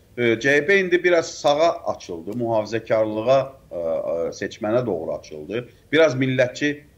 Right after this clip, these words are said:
ritorika gətirdi, e, se-, e, dilinə və dəyişimə getdi. Kılıçdaroğlu çox zəif, e, bir, e, başkan idi, C H P-nin rəhbəri idi və C-, Kılıçdaroğlu'dan sonra xalq sanki C H P-yə bir kredi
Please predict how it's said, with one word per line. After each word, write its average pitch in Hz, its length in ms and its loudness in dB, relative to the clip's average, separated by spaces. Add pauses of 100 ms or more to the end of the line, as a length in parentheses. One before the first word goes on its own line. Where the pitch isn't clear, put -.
(120)
ritorika 139 460 -2
gətirdi, 87 600 -8 (140)
e, 90 100 -8 (120)
se-, 95 220 -8
e, 87 220 -10 (100)
dilinə 101 400 -4
və 175 120 6 (360)
dəyişimə 143 440 2
getdi. - 360 -8
Kılıçdaroğlu 120 720 -4
çox 139 260 -8
zəif, 127 380 0 (600)
e, 90 240 -6
bir, 92 140 -6 (160)
e, 90 300 -8
başkan 95 420 -6
idi, 92 280 -6
C 101 180 -4
H 90 100 -6
P-nin 95 280 -8
rəhbəri 90 500 -6
idi 151 160 -6 (320)
və 123 140 0
C-, 117 220 -4
Kılıçdaroğlu'dan 127 840 -2
sonra 131 380 2 (420)
xalq 156 240 4
sanki 147 640 -2
C 117 160 2
H 113 160 2
P-yə 127 240 4 (360)
bir 127 140 -6
kredi 131 360 0